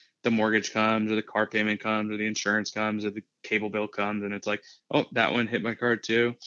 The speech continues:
And it's all sort of retroactive. And, you know, this, this was a hypothesis originally, right? I'm like, "I think we're probably not the only ones that are doing this." And I started talking to my friends, and they're all,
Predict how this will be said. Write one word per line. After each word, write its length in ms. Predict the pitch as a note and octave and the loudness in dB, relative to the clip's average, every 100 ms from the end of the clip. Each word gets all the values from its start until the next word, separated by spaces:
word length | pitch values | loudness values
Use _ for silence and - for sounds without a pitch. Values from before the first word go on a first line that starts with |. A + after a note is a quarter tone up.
| - - - B2 | -14 -16 -6 2
And 320 | B2 A#2+ A#2+ | 4 4 2
it's 180 | B2 - | 2 2
all 220 | C#3+ C#3+ | 4 4
sort 220 | - B2+ | 2 2
of 160 | G#2+ A#2 | 2 0
retroactive. 1000 | A2+ B2 A#2 G#2 G#2+ - A2+ A2+ G#2 - _ _ _ _ - | 2 2 2 4 0 2 4 4 0 -6 _ _ _ _ -2
And, 600 | A2 G#2+ G#2 G#2 G#2 - _ _ _ _ | 2 4 4 2 0 -6 _ _ _ _
you 80 | G#3+ | 4
know, 100 | A2 | 6
this, 300 | C#3+ - - | 6 4 0
this 260 | B2+ D#3 D#3+ | 2 4 4
was 100 | A#2 | 2
a 80 | |
hypothesis 840 | F#2+ - A2 G#2+ F2 - B1 - - - | 2 2 2 0 0 -4 -4 -4 -8 -4
originally, 460 | A2 G2 F2+ G1+ - - _ G#2+ | 0 0 0 -6 -10 -16 _ 2
right? 120 | G#2+ | 2
I'm 80 | G#2 | 4
like, 140 | G2+ | 2
"I 60 | G#2 | 2
think 380 | - D3 B2+ - | 4 4 4 0
we're 140 | B2 | 0
probably 240 | - A#2+ A#2 | 2 4 4
not 140 | G#2 | 2
the 80 | G2+ | 0
only 180 | F#2+ F2 | -2 -4
ones 460 | - - - - - | -8 -10 -12 -10 -6
that 100 | G2+ | -4
are 60 | |
doing 300 | G2 E2+ E2 | -2 -4 -6
this." 280 | - - - _ _ - | -6 -8 -8 _ _ 0
And 60 | |
I 20 | D3+ | 2
started 260 | C#3+ G#2 | 4 2
talking 280 | - G#2+ A2 | 0 0 2
to 40 | |
my 100 | G#2+ | 0
friends, 720 | - G2+ G2 G2 G2 F#2+ - - _ _ _ | 0 0 0 0 -4 -6 -12 -14 _ _ _
and 560 | G#2+ G2+ G2+ G2 F#2 F#2 - | 0 2 2 0 -2 -4 2
they're 220 | A2 A2 | 4 6
all, 280 | G#2 F#2+ | 2 0